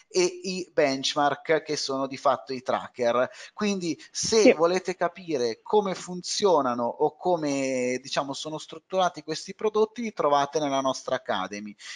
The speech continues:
Speaker 1: Inoltre sul sito di Vontobel, per quanto riguarda i leva fissa, che sono trecentosettanta, come giustamente ricordava Francesca,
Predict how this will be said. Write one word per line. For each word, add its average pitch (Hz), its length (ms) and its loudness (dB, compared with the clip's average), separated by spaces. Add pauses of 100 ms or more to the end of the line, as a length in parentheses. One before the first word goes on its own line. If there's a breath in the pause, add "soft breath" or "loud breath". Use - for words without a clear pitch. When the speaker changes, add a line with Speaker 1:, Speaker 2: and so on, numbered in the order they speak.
(140)
Speaker 1:
Inoltre 127 720 2 (180 soft breath)
sul 277 360 0
sito 226 380 0
di 180 120 -6
Vontobel, 156 840 0
per 170 220 0
quanto 226 300 2
riguarda 165 480 4
i 135 80 -2
leva 160 260 2
fissa, 127 460 -8
che 131 120 -8
sono 180 280 -4
trecentosettanta, 143 1160 -4
come 120 180 -8
giustamente 139 580 -8
ricordava 143 540 0
Francesca, 226 800 0